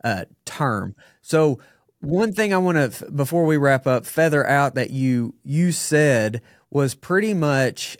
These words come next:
uh, and, you know, correct me if I'm wrong, like, get creative. Like, don't sit back and complain and wait on the consumer to change. How do we reach them through,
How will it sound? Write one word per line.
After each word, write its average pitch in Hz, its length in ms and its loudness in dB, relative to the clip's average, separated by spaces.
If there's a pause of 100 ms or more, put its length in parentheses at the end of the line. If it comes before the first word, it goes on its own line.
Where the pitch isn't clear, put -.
(120)
uh, 107 320 -2 (640)
and, 123 120 -8
you 123 120 -6
know, 110 80 -8
correct 131 240 -6
me 123 40 -4
if 113 60 -6
I'm 117 80 -8
wrong, 127 220 -4 (320)
like, 131 260 0 (140)
get 165 200 2
creative. 143 600 0
Like, 127 240 -2
don't 147 260 0
sit 156 260 -2
back 139 300 2
and 123 100 -6
complain 139 480 -4
and 120 140 -4
wait 143 180 2
on 135 140 -2
the 117 80 -6
consumer 135 480 -6
to 107 80 -8
change. 107 380 -8
How 139 120 -2
do 143 60 -2
we 127 140 -4
reach 131 340 -4
them 120 480 -4
through, 131 360 -4